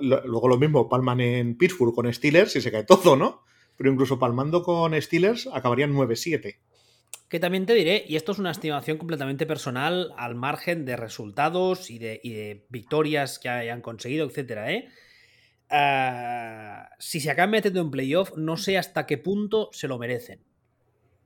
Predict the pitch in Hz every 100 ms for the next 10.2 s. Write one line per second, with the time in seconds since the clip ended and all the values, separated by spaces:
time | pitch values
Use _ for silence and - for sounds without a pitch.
0 | _ 135 127 120 120 - 131 143 131 123
1 | 117 127 131 - 127 117 - 143 123 110
2 | - _ _ 127 120 117 113 131 131 185
3 | 196 - 139 233 262 254 277 285 269 262
4 | 247 254 262 254 262 233 196 202 208 175
5 | 170 208 220 - 160 151 - 135 - 127
6 | 110 117 110 113 - 113 117 113 123 127
7 | 113 123 123 123 - 143 170 160 165 151
8 | 123 127 135 139 151 240 180 135 131 143
9 | 139 139 135 131 131 131 127 139 156 135
10 | 110